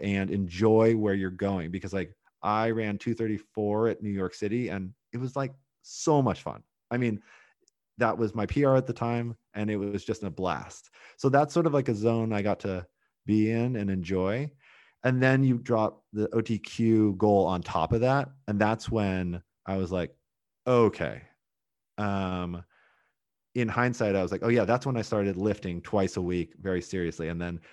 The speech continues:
increasing, I was, had never really doubled before. So then you're like, "Okay, now I'm gonna start doing two to three doubles a week."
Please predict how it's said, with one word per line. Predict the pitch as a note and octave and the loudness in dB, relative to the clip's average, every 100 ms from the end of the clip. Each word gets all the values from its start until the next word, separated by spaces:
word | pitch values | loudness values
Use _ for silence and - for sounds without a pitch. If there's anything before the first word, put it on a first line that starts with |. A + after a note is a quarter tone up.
| _ _ - | _ _ -6
increasing, | A#2 G#2 A2+ G#2+ G2+ F#2 F2+ - | -4 2 2 2 -2 -2 -4 2
I | C3+ | 4
was, | C#3+ | 4
had | C#3 C3+ | 4 0
never | C#3+ C#3+ | 2 2
really | C3 A2+ | 2 2
doubled | F#2+ G2+ F#2+ E2+ | 2 2 0 -2
before. | F2+ E2+ C#2 - | -6 -6 -10 -10
So | - G2 | -8 -4
then | F2+ F2+ | -4 -4
you're | F2 | -6
like, | F2 | -4
"Okay, | G2 G2 | -4 -4
now | F#2+ A2+ | -2 -2
I'm | |
gonna | B2+ A#2+ | -2 -4
start | - G#2 | -4 -2
doing | G#2 G2+ F#2 | -2 -4 -6
two | - G#2+ | -6 -6
to | |
three | G#2 A2 G#2 G2 - _ _ _ | -6 -6 -8 -8 -16 _ _ _
doubles | C3 B2 A2 | 2 4 4
a | F#2+ | 2
week." | D#2 - - | -2 -6 -16